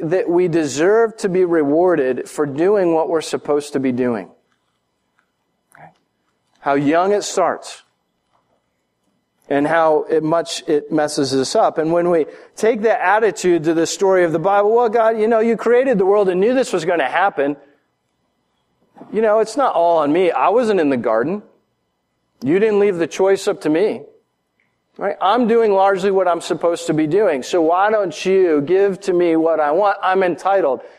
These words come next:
not only to salvation, but to all other sorts of things. And I want you to deliver on that now." And because of the spirit of entitlement, if you're not delivering, then,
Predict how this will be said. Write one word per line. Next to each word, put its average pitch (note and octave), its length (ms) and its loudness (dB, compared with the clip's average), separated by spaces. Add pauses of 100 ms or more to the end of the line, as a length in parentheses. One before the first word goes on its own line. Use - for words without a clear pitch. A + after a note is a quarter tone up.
(100)
not F#3+ 300 0
only G#3+ 240 0
to E3+ 160 -6
salvation, E3 640 0
but C#3 140 -4
to D3 60 0
all F3+ 340 0
other F3 220 0
sorts C3+ 360 -4
of A2 100 -8
things. - 460 -16 (720)
And C3+ 120 0
I D#3 60 0
want E3 260 -2
you D#3+ 60 0
to D3+ 80 2
deliver C#3 480 0
on A#2+ 140 -4
that A#2 160 -6
now." A2 340 -10 (540)
And C#3+ 320 0
because D#3 320 -2
of D#3 60 -2
the D3+ 80 -2
spirit D#3 340 -2
of C#3+ 80 -2
entitlement, F3+ 500 0
if C3+ 100 -4
you're D3 80 0
not D3+ 280 0
delivering, D3 400 0
then, C#3+ 240 -2